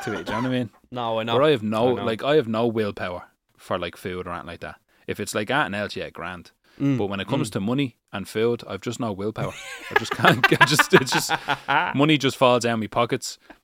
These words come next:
Speaker 1: and then food just falls into me big gut. <laughs> Do you know what I mean? And that's it. Like,
Speaker 2: Rock-,
Speaker 1: that is it.
Speaker 2: Rocky's gonna
Speaker 1: That
Speaker 2: be,
Speaker 1: is the truth.
Speaker 2: <laughs> Rocky's gonna be fat and broke in five years. <laughs>
Speaker 1: I said, yeah, I already am. <laughs> Save me fucking hell.
Speaker 2: Oh, please. No, I'm the same, bro.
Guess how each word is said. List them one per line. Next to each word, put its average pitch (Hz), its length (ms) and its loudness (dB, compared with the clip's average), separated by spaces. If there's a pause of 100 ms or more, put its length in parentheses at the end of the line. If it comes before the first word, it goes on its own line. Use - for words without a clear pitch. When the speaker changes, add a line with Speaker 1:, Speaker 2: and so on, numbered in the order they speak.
(160)
Speaker 1:
and 117 100 -2
then 110 140 -4
food 127 320 4
just 110 160 -4
falls 110 260 2
into 104 180 -6
me 104 120 -2
big 101 180 -2
gut. 127 280 -2
<laughs> - 100 -18
Do - 80 -2
you - 60 0
know - 80 -4
what - 120 6 (100)
I 196 60 4
mean? 180 220 4
And 123 100 -2
that's 160 240 2
it. 139 180 2
Like, 147 140 -2 (300)
Speaker 2:
Rock-, 247 220 4
Speaker 1:
that 127 100 -4
is 123 160 -4
it. 143 160 2 (100)
Speaker 2:
Rocky's 226 300 6
gonna 175 160 6
Speaker 1:
That 151 60 10
Speaker 2:
be, 147 40 6
Speaker 1:
is 123 80 0
the 110 100 -2
truth. 131 460 0
Speaker 2:
<laughs> - 40 -20
Rocky's 220 260 4
gonna 175 140 -4
be 147 80 0
fat 160 280 4
and 143 100 0
broke 147 280 4
in 170 60 -4
five 190 360 2
years. - 800 0 (140)
<laughs> - 60 -20
Speaker 1:
I - 320 -4 (120)
said, 196 240 8
yeah, 160 100 6
I 208 120 6
already 127 340 2
am. 196 260 0
<laughs> - 1300 -2
Save 247 680 4
me 214 140 0
fucking 196 500 2
hell. 165 400 4
Speaker 2:
Oh, 277 360 2
please. 247 640 -2
No, 139 280 4
I'm 175 80 4
the 151 80 -6
same, 131 300 0
bro. 127 80 2